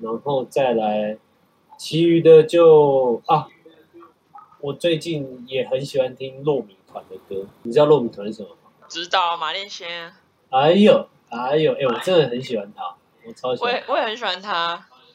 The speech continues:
Speaker 1: 然后他最，
Speaker 2: 爱你。<laughs>
Speaker 1: 爱你，念先爱你。<laughs> 好恶哦。没有，然后，哎，然后，然后我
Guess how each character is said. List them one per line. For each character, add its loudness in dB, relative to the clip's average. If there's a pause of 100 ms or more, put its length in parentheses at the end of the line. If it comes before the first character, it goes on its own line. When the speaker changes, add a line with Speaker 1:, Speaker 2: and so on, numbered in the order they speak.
(140)
Speaker 1:
然 0
后 4
他 2
最， -2 (920)
Speaker 2:
爱 -8
你。 -10
<laughs> -
Speaker 1:
爱 -8
你， -12 (160)
念 -6
先 -4
爱 -2
你。 -10 (640)
<laughs> 4
好 2
恶 4 (100)
哦。 2 (380)
没 6
有， 6
然 0
后， 2 (600)
哎， -10 (1160)
然 -4
后， 2
然 0
后 2
我 -6